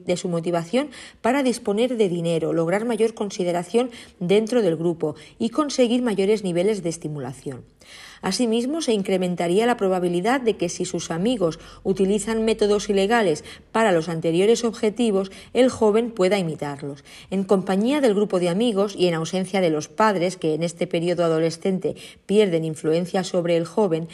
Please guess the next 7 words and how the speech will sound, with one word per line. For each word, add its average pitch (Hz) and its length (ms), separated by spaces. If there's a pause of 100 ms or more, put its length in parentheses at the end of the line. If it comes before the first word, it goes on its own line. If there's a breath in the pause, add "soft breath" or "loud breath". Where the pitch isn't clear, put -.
(200 loud breath)
se - 180
harán 254 220
más 220 160
frecuentes 226 560
las 202 140
oportunidades 170 800
infractoras, 135 800